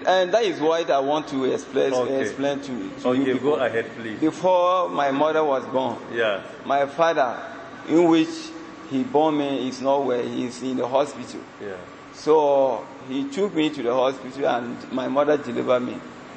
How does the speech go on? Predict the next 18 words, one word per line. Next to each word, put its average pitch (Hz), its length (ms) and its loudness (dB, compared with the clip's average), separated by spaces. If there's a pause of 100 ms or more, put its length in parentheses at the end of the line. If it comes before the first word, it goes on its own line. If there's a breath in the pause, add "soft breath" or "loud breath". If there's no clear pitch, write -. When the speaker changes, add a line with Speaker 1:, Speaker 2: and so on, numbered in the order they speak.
(120)
Speaker 1:
So 165 300 6
when 170 180 6
my 160 200 4
father, 151 540 4 (640)
he's 147 240 4
not 175 260 6
well, 143 320 4 (320)
Speaker 2:
Yeah. 101 140 -6 (300)
Speaker 1:
that 170 140 8
is 156 140 2
why 147 200 6
he 135 100 2
took 156 260 0
him 139 240 -2
to 117 100 -10
the 110 120 -4
hospital. 123 480 -4 (240)
Speaker 2:
Yeah. 101 60 -10